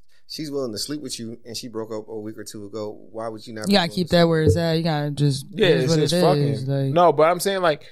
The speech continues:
Speaker 3: no, 'cause some people look at it like, "Oh, I just broke up a month ago. Yeah, I'm ready to get back out here and
Speaker 2: No.
Speaker 3: talk and do." You're not. You're ready to fuck something. You know, you're ready to get some new dick, you know, get some pussy, whatever. But you're not ready to,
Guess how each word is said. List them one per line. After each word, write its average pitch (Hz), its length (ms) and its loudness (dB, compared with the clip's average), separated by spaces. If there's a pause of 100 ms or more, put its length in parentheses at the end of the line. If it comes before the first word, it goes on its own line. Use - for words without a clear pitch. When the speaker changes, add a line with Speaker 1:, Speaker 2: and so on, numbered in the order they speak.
(340)
Speaker 3:
no, 180 220 0
'cause 180 220 -2
some 247 200 0
people 190 320 0
look 170 160 2
at 165 140 6
it 151 60 2
like, 139 180 2
"Oh, 120 140 4
I 127 120 6
just 131 180 -6
broke 127 220 -2
up 127 80 0
a 117 100 -2
month 123 200 -8
ago. 117 180 -4
Yeah, 120 240 -6
I'm 120 140 -10
ready 113 160 -4
to 113 200 -4
get 113 260 -10
back 117 240 -2
out 117 160 -4
here 117 80 -4
and 151 60 2
Speaker 2:
No. 151 140 4
Speaker 3:
talk 117 340 2
and 110 140 -8
do." 120 80 -6
You're 127 180 -8
not. 208 320 -6 (440)
You're 156 100 0
ready 185 200 4
to 104 100 0
fuck 220 400 2
something. 202 460 -4 (380)
You 185 80 -10
know, 175 120 0
you're 202 100 -2
ready 151 160 4
to 143 40 -4
get 135 100 0
some 127 100 -4
new 127 140 -4
dick, 202 340 4 (320)
you 147 140 -8
know, 135 100 -4
get 127 140 -2
some 117 140 -4
pussy, 190 300 -2
whatever. 190 420 0 (400)
But 123 120 -6
you're 208 100 -4
not 165 200 2
ready 135 220 4
to, 107 320 -4